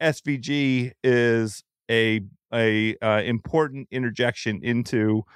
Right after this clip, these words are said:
you know, creating something for this team that's professional. Stan Van Gundy, when he goes to a new team,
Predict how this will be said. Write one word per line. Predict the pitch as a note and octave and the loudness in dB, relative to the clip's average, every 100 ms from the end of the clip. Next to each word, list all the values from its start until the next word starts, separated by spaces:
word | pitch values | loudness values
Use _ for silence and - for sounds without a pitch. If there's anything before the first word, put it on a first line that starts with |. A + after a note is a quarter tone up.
| - _ | -20 _
you | C3+ | 2
know, | B2+ | 4
creating | - F3 D#3 D#3+ D#3+ C#3 | 4 0 2 2 2 0
something | C#3+ A#2+ B2 A#2 | -2 0 -2 0
for | B2+ | 0
this | A#2 A2 | 0 -4
team | - B2 | -2 2
that's | A2+ - | 2 2
professional. | B2 - D3+ C3+ B2 A#2 | -2 2 2 2 -2 -4
Stan | - C#3 | 0 0
Van | C#3 B2+ | 0 2
Gundy, | B2+ B2 B2 | 0 0 0
when | A#2+ | 0
he | A2+ | 2
goes | B2+ B2+ | 2 2
to | - A2 | 0 0
a | |
new | A2 G#2+ | 0 0
team, | B2 A2 | 0 2